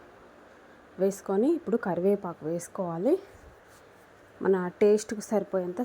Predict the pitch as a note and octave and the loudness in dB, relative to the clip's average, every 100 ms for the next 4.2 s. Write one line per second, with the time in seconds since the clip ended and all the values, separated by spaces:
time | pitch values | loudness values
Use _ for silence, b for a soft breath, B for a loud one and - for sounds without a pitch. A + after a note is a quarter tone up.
0 | - F#3+ F3+ F3+ F#3 F3+ E3+ E3+ - F3 | -6 -4 -2 0 0 0 2 0 -2 -4
1 | E3+ E3+ B3+ F4+ - - - - - - | -2 0 0 -2 -8 -20 -20 -20 -20 -20
2 | - - - - - - - - - - | -20 -20 -20 -20 -20 -20 -20 -20 -18 -4
3 | A3 F3+ G3+ G#3+ G3 F#3+ F3 G3 F3 F#3 | 0 2 4 4 4 4 0 -2 0 2
4 | F3+ F3 | 2 4